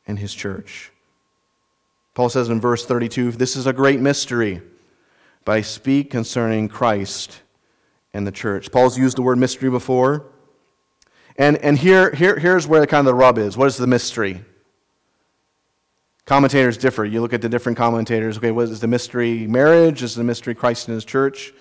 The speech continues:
I think the evidence would lead us to conclude, based upon context and, and how Paul uses the word mystery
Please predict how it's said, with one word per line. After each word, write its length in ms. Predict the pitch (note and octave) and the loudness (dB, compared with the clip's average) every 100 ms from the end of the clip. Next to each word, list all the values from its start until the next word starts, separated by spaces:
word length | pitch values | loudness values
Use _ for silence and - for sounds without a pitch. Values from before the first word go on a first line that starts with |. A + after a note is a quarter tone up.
| _ _ - - | _ _ -20 -4
I 120 | C3+ | 2
think 180 | D#3+ D#3 | 4 4
the 160 | C#3+ | 4
evidence 400 | C#3 D#3+ D#3 C#3+ | 6 8 6 6
would 100 | C#3 | 2
lead 220 | B2+ D3+ C#3+ | 2 4 4
us 220 | B2+ - | 4 0
to 480 | D3 C3 C3 B2+ B2+ | -2 0 2 0 -2
conclude, 880 | - B2 - F#3+ C3+ A#2+ C3+ D#3+ - - _ _ _ _ | -4 -6 2 4 4 4 0 -2 -6 -20 _ _ _ _
based 260 | - D3+ - | 0 2 2
upon 260 | D3 C#3 | 2 4
context 680 | C3+ C#3+ C3+ C3 C#3+ D3+ - | 4 2 2 2 2 2 0
and, 220 | C3+ C3 | 0 2
and 160 | C3 B2+ | 0 0
how 180 | C#3 C#3+ | 2 2
Paul 340 | - C#3 C3+ | 6 6 6
uses 500 | B2+ C#3 D3+ C#3+ C3 | 4 4 4 4 -2
the 80 | B2+ | 0
word 220 | C3 B2+ | 2 2
mystery 680 | B2 B2 - C3+ C3+ D3+ - | 2 -2 -2 -2 0 0 -4